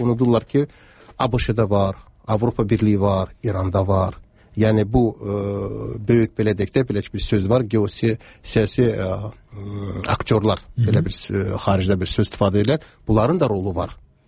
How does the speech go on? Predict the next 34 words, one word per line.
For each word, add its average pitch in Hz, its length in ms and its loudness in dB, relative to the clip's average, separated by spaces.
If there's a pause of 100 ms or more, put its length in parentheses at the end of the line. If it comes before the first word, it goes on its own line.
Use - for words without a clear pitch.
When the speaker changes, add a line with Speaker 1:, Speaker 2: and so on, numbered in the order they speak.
(160)
Speaker 1:
Və 104 200 2 (220)
misal 127 340 2
üçün - 240 -10
İran 131 420 0 (380)
hesab 123 400 0
etsək - 280 -4
ki, 101 120 -8
bu 113 180 -2
ona 123 240 2
qarşıdır, 104 480 -2
bu 104 180 0
birliyi. 92 420 0 (320)
O 117 120 0
da 117 80 2
qarışa 110 400 0
bilər, 101 320 0
onun 104 180 0
da 117 60 0
imkanları, 101 680 0 (180)
imkanları 98 500 0
var. 92 80 0
Yaxud 120 300 -2
A 143 160 0
B 107 60 -2
Ş. - 180 -6
E, - 1160 -8 (280)
digər 147 240 2
tərəfdən, 120 400 -2
misal 113 240 0
üçün, - 160 -6
ermənilərin 117 640 2
türklərə 107 480 -2
münasibətini 107 640 0
götürsək, 135 560 -2